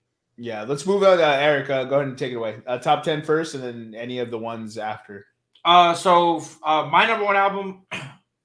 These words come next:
Speaker 2: dang, sorry. My number one album was Glasshead by Tommy Newport. Um, been a big fan of Tommy Newport for a long time. The dude just makes good music. Um, he doesn't seem to be catching, like, that, that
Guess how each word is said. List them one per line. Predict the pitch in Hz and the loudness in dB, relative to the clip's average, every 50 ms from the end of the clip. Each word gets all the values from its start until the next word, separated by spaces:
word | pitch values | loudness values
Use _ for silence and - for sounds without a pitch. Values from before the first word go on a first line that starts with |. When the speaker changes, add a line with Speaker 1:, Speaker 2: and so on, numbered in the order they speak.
| _ _ | _ _
Speaker 2:
dang, | 170 165 135 131 | -20 -20 -20 -16
sorry. | - - 160 147 139 135 | -10 -6 -6 -6 -6 -2
My | 139 165 | 2 2
number | 196 220 214 208 202 | 2 2 0 -2 0
one | 202 202 190 | 0 2 2
album | 190 185 185 175 143 | 2 0 0 -2 -8
was | 135 - | -10 -8
Glasshead | - 139 139 147 147 - 156 151 143 | -4 -2 0 0 -2 -2 -6 -8 -8
by | 131 127 | -8 -12
Tommy | 120 - 139 135 131 127 | -12 -10 -10 -8 -8 -10
Newport. | 135 139 139 143 147 143 143 139 143 - _ _ _ _ _ _ _ - | -10 -12 -10 -8 -6 -6 -6 -6 -8 -14 _ _ _ _ _ _ _ -2
Um, | 131 131 127 123 120 123 123 _ _ - | 0 2 2 0 0 -4 -10 _ _ -2
been | 196 208 | -2 -2
a | 175 139 - - | -2 -4 -8 -10
big | - 135 151 156 156 143 | -8 -6 -4 -2 -4 -4
fan | 156 - 143 135 135 | -6 -8 -8 -8 -8
of | 127 - | -8 -10
Tommy | - 131 127 123 120 | -10 -10 -10 -10 -10
Newport | 123 123 120 - 127 127 127 - | -12 -14 -14 -12 -14 -16 -14 -14
for | 123 117 | -14 -14
a | 113 117 | -12 -10
long | 117 117 120 117 - | -10 -10 -10 -10 -8
time. | 127 123 123 123 120 120 117 _ - | -6 -4 -4 -4 -6 -8 -12 _ -20
The | 127 110 - - | -20 -10 -4 -2
dude | 170 175 165 135 | -2 -2 -2 -4
just | 131 123 120 - - | -8 -12 -14 -12 -10
makes | 127 123 - - - | -10 -10 -10 -12 -16
good | - 135 123 120 113 | -14 -14 -16 -14 -14
music. | 110 117 123 120 120 127 120 117 - _ _ _ _ _ _ _ _ _ - | -14 -14 -14 -12 -12 -12 -12 -12 -14 _ _ _ _ _ _ _ _ _ -2
Um, | 123 123 123 120 117 117 113 110 110 - _ _ _ _ _ _ _ _ _ _ _ _ _ _ _ _ | 0 2 2 2 2 -2 -6 -10 -18 -20 _ _ _ _ _ _ _ _ _ _ _ _ _ _ _ _
he | 160 160 | -12 -8
doesn't | 185 202 233 254 | -6 -6 -6 -8
seem | 254 254 247 233 | -10 -12 -10 -10
to | 233 | -10
be | 208 190 135 | -10 -10 -12
catching, | - - 147 170 175 - 196 196 | -8 -4 -4 -4 -4 -4 -8 -10
like, | 180 156 143 139 143 | -8 -8 -8 -10 -10
that, | 131 127 120 113 - _ _ _ _ _ _ _ _ _ _ _ _ _ - | -12 -14 -14 -16 -20 _ _ _ _ _ _ _ _ _ _ _ _ _ -8
that | 139 127 117 - | -8 -8 -8 -8